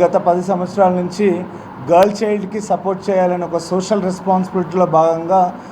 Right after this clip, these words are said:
మనము స్కాలర్‌షిప్‌ను అందించడం జరుగుతూ ఉంది. ఎందుకంటే ఫ్యాషన్ డిజైనింగ్ అనేది ఎస్-, at present స్టేట్ గవర్నమెంట్ కానీ సెంట్రల్ గవర్నమెంట్ కానీ దీన్ని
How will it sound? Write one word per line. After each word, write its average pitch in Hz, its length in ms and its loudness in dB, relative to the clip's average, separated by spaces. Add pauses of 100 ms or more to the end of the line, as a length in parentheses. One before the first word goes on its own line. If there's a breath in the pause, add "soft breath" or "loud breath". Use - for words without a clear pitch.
(260 loud breath)
మనము 202 260 2 (200)
స్కాలర్‌షిప్‌ను 180 580 0
అందించడం 175 500 -2
జరుగుతూ 165 280 0 (100)
ఉంది. 165 160 -2
ఎందుకంటే 202 440 2 (480 loud breath)
ఫ్యాషన్ 196 400 2
డిజైనింగ్ 214 500 0
అనేది 202 280 0 (180)
ఎస్-, - 240 -6
at 170 140 -2
present 196 400 2 (140)
స్టేట్ 196 360 0
గవర్నమెంట్ 196 420 2
కానీ 196 220 -2
సెంట్రల్ 190 340 -2
గవర్నమెంట్ 185 380 2
కానీ 190 160 -2 (420 loud breath)
దీన్ని 220 240 2